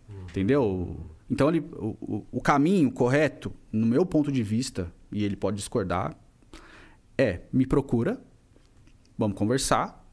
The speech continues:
Speaker 2: vamos acertar e beleza.
Speaker 1: Um pré-strike. Quase isso, assim.
Speaker 2: É, mas avisa. Ó, cara,
Speaker 1: Isso,
Speaker 2: essa
Speaker 1: um
Speaker 2: foto
Speaker 1: pré-strike,
Speaker 2: aqui,
Speaker 1: né? Ó, meu,
Speaker 2: entendeu?
Speaker 1: se não, se não, se não
Speaker 2: É, então,
Speaker 1: resolver
Speaker 2: assim,
Speaker 1: isso.
Speaker 2: o vídeo que a gente fez foi pra servir de alerta também pra outros canais,
Speaker 1: Boa,
Speaker 2: né?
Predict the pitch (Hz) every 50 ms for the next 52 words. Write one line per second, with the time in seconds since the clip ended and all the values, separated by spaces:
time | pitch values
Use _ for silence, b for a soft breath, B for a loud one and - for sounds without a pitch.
0 | - - - 120 101 - - 123 117 - - 110 117 175 190 - - - - -
1 | 139 135 165 190 208 170 160 135 101 98 87 170 175 170 175 220 220 233 233 226
2 | - - - 175 165 151 143 123 117 117 - - - - - - - 202 214 214
3 | 175 190 180 165 143 - 147 - 440 277 190 165 160 208 226 175 156 196 202 160
4 | - 160 175 - - 131 95 165 175 175 143 - - 120 - - 127 170 175 180
5 | 170 - - 131 131 139 139 143 156 165 160 165 170 170 147 131 120 127 107 -
6 | 127 147 160 151 - - 143 147 147 156 147 - - 165 160 160 156 - 165 160
7 | 151 131 156 139 135 143 156 135 - 165 185 208 208 180 - - 131 120 117 139
8 | 139 127 143 196 214 160 143 127 - 135 113 120 123 - - 110 - - 165 180
9 | 151 110 92 - - - - - - - - - 165 - - 170 - 180 156 147
10 | 156 143 160 139 127 127 127 - - - 127 120 117 - 117 117 113 - - -
11 | 147 135 127 113 110 107 104 135 170 - - - 131 120 127 123 117 113 107 107
12 | 110 113 127 165 196